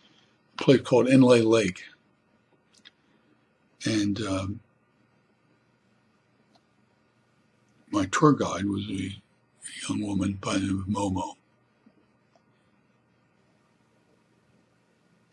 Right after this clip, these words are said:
And, um, I was going from that place to someplace else, and she had to get some paperwork.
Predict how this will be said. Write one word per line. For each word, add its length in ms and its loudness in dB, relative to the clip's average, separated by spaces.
And, 260 0
um, 340 -2
I 120 -2
was 120 0
going 320 -2
from 400 -10
that 180 -2
place 380 -2
to 200 -8
someplace 540 0
else, 500 0
and 400 -4
she 180 2
had 100 0
to 80 -6
get 120 -6
some 160 -2
paperwork. 640 -6